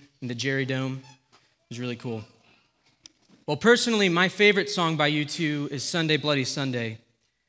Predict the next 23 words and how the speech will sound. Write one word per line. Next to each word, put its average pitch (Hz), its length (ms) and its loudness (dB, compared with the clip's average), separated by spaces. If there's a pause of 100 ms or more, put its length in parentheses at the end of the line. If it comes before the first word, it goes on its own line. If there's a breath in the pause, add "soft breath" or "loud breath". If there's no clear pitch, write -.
(640)
If - 80 -8
you 151 40 2
don't 160 220 2
know 151 200 2
it, 170 120 2
you 143 80 -2
should. 160 380 2
It's 143 160 -4
got, 147 240 0
like, 127 240 -2 (120)
a 135 80 -10
hundred 151 380 -4
and 131 140 -4
forty 151 340 -4
million 139 300 -4
plays 127 280 -4
on 123 140 -8
Spotify. 117 640 -8 (580)
So - 100 -12
it's 139 120 -4
a 156 40 -4
big 156 200 0
song. 127 400 -4